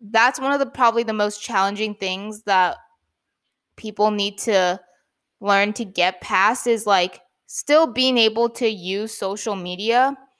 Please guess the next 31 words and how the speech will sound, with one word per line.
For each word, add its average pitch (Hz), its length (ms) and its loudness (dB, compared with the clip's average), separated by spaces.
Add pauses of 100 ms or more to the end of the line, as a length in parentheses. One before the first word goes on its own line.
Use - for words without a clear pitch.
(280)
but 240 100 8
also 247 460 6
knowing 214 640 2
that 190 260 0
they 196 100 -2
can't 214 320 -8
compare 208 480 -4
themselves 185 800 -4 (440)
to - 100 -12
the 220 120 4
lives 196 320 4
on 202 100 2
social 202 260 -4
media 185 300 0
because 196 300 -4
it's 185 180 -6
so 185 420 0
fake. - 540 -6 (140)
My 220 120 4
mom 214 280 6
would 202 100 4
always 196 240 2
tell 196 180 -8
me, 196 160 -8
like, 196 200 -8
"We 247 120 -6
never 349 280 0
had 240 340 -2 (100)
problems 208 540 0
like 175 160 -6
social, 196 880 -4